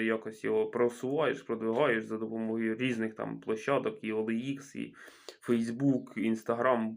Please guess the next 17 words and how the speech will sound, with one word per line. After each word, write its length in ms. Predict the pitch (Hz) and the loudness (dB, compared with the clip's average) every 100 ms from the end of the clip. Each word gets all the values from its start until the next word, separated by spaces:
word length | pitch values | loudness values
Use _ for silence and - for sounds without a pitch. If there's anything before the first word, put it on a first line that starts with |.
| - | -2
та 80 | 170 | -2
будь-що, 560 | 196 156 - - 135 | 0 -4 -4 -6 0
в 160 | 113 110 | 0 0
принципі, 540 | 117 113 110 110 - | -4 -2 -2 -4 -8
да? 240 | 107 123 135 - - - - | 0 2 0 -4 -20 -20 -4
Е, 880 | 110 110 110 110 110 110 110 110 110 | 2 4 4 4 4 4 4 4 0
ви 440 | 113 160 165 - 110 113 - - | 0 2 2 0 -8 -10 -12 -6
добиваєтесь 680 | 127 123 127 135 127 123 117 | -2 2 4 6 6 2 -4
того 260 | 123 123 139 | 2 6 6
ефекту, 560 | 117 113 190 196 - 113 | 6 2 2 2 0 -6
що 540 | 110 - 123 123 123 - - - _ _ _ _ _ _ - | -6 2 4 6 4 -2 -20 -20 _ _ _ _ _ _ -2
ви 240 | 131 156 | 4 4
від 200 | 127 117 | 4 -2
свинарства 560 | 123 120 160 175 - 117 | 0 4 4 2 0 -2
хоч 180 | 113 | -2
щось 320 | 110 143 156 117 | -4 -2 -2 4
заробите. 720 | 120 113 104 113 - - - | 4 4 -2 -6 -6 -8 -8